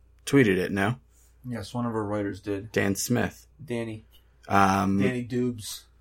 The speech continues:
Speaker 1: That makes absolutely zero sense. And I think their context was that they're an all or nothing offensive team. Correct?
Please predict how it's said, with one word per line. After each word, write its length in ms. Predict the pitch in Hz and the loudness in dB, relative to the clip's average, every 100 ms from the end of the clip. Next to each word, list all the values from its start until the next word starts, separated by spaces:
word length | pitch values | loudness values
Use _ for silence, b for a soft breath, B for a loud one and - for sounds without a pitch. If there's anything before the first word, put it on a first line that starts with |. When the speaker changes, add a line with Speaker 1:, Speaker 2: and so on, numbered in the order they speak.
| _ _ - - - - | _ _ -20 -20 -10 6
Speaker 1:
That 220 | 131 135 | 8 10
makes 240 | 135 117 - | 6 4 8
absolutely 560 | 127 143 - 123 - 101 | 10 10 8 -2 0 0
zero 320 | 104 101 95 | 2 2 0
sense. 480 | - 92 87 90 98 | 0 -2 -2 -6 -4
And 140 | 98 | -2
I 80 | 98 | 0
think 260 | - 120 | 2 4
their 160 | 113 104 | 4 4
context 640 | - 110 107 110 98 - | 6 4 6 4 2 2
was 160 | 98 95 | -2 2
that 240 | 98 95 - | 0 0 2
they're 400 | 101 98 98 92 B B B | 4 6 6 2 B B B
an 160 | - 104 | 0 0
all 260 | - 101 104 | 4 6 8
or 80 | |
nothing 420 | 101 98 - - 95 | 6 4 2 0 0
offensive 520 | 95 - 98 - - | -2 -2 -2 -2 -4
team. 340 | - 90 95 - _ _ _ _ _ _ _ - | -6 -6 -8 -16 _ _ _ _ _ _ _ 2
Correct? 480 | 107 104 - - | 4 4 0 -12